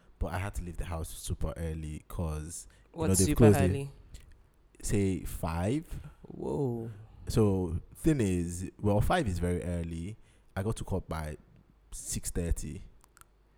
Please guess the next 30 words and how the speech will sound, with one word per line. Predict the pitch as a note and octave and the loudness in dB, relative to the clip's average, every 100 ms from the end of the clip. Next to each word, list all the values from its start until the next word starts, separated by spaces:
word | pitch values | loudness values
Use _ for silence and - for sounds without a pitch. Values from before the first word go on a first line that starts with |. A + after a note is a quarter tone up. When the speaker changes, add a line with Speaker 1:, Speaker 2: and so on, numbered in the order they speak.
| _ _ _ _ _ _ _ _ _ - | _ _ _ _ _ _ _ _ _ 0
Speaker 2:
Guys, | F3 E3+ | 6 8
I'm | F3 | 6
looking | G#3 D4+ | 4 4
like | G3 E3 | 6 8
Olam-, | D#3+ E3+ D#3+ - | 8 8 6 6
at | D#3+ | 8
Olamide, | E3 E3 F3 E3+ E3+ | 10 10 10 8 8
like, | D3+ | 8
"Are | D3 | 10
you | F3 G3+ | 10 10
crazy?" | G3 B3 A3+ B3 F3 D#3+ C3 B2 | 8 8 8 8 6 4 4 4
Speaker 1:
Well, | C3+ B2+ | 4 4
yeah, | E3 D3 | 2 2
now | C3+ A2+ | 2 0
I | G2+ | 0
got | F2+ - | 0 -2
to | |
court | - A2+ - | -2 -2 -4
six | - - - | -4 -2 -2
thirty | F2+ F2+ F#2 | -2 -4 -4
and | E2 E2+ | -6 -6
I | F2 | -8
just | - G#2 - | -8 -10 8
Speaker 2:
Were | A3+ - | 12 12
they | G4 | 12
even | C#4 C4+ | 12 12
open? | A#3+ G#3 F3 - - - | 12 8 4 -2 -20 -8
Speaker 1:
Yeah, | C3+ A#2+ | -4 -2
the, | G#2 | -4
the, | F#2+ G#2 | -6 -6